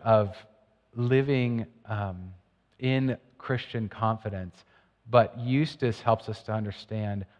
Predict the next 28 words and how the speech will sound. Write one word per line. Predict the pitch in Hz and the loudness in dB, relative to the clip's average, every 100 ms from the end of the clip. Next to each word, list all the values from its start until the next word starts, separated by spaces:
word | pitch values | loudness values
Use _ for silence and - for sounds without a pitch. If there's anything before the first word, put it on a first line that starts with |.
| _ - | _ 0
what | 117 | 2
it's | 110 - | 2 2
like | 107 104 - | 2 2 -4
to | 110 | -12
shed | 101 - 117 113 110 | -10 -4 2 4 4
our | - 104 | 0 -6
false | - 113 107 - | 0 2 2 0
confidences, | - 98 92 92 90 87 90 80 - _ _ _ _ _ _ _ | -10 -10 -8 -10 -12 -12 -14 -14 -18 _ _ _ _ _ _ _
what | 117 117 | 4 4
it's | 104 | 4
like | 117 107 | 2 0
to | - | -2
bring | 107 110 117 117 110 | -6 -2 0 0 -2
our | - 110 | -2 -2
broken | 98 - 104 117 113 113 104 95 90 - | -2 -2 2 2 2 -2 -2 -4 -10 -4
areas | 110 104 101 98 | -2 -2 -4 -8
of | |
confidence | - 104 98 98 95 - - | -8 -8 -6 -8 -10 -14 -12
to | |
the | 101 101 | -10 -8
Lord | 98 101 98 - _ - | -6 -4 -6 -10 _ -4
and | 110 | 0
let | 110 107 | 2 2
God | - 110 104 - | 4 4 2 -6
peel | - - 139 143 135 127 | -16 -6 0 4 6 6
off | 113 117 - | 6 4 0
those | 107 101 92 | -8 -8 -6
layers, | 98 95 90 87 - | -6 -6 -8 -12 -16